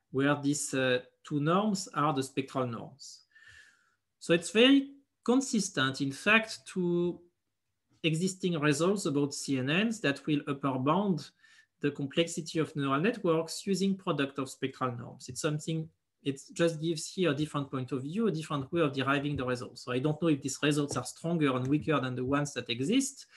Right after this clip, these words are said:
but, uh, especially this work, uh, this nice works by, uh, Bartlett et al, Nechabour et al. But at least the point of view is consistent with existing generalization bounds that appear,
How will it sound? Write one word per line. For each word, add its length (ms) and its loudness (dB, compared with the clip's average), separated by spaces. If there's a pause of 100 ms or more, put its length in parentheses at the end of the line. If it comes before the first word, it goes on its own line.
(520)
but, 280 6 (300)
uh, 220 2
especially 480 0
this 280 -6
work, 260 2 (120)
uh, 100 -2
this 220 -8
nice 320 -4
works 260 -2
by, 220 -4
uh, 120 -6
Bartlett 420 -4
et 180 -4
al, 240 4
Nechabour 560 -2
et 120 -8
al. 280 0 (640)
But 400 4 (300)
at 180 -4
least 200 0
the 80 2
point 260 -2
of 80 2
view 160 -2
is 160 0
consistent 800 -2
with 120 -2
existing 640 -2
generalization 800 -2
bounds 300 0
that 160 -2
appear, 340 -2